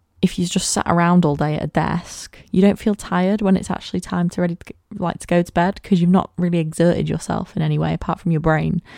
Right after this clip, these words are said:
So, you know, kind of tiring your body out a little bit by getting a bit of movement in is very beneficial. Right now, I did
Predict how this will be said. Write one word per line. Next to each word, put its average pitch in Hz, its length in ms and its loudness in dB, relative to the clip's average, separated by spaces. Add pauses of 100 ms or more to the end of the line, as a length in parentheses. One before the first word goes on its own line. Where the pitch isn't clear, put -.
(420)
So, 165 600 0 (340)
you 190 100 4
know, 175 280 4
kind 196 180 4
of 180 80 2
tiring 202 460 4
your 160 100 4
body 170 300 2
out 156 180 -2
a 160 40 0
little 151 180 0
bit 147 260 -2
by 151 140 0
getting 160 240 0
a 170 40 4
bit - 120 0
of 160 60 2
movement 165 520 4
in 151 320 0 (560)
is 165 140 0
very 160 260 4
beneficial. - 720 -2 (160)
Right 185 200 2
now, 160 420 2 (420)
I 180 100 2
did 160 340 0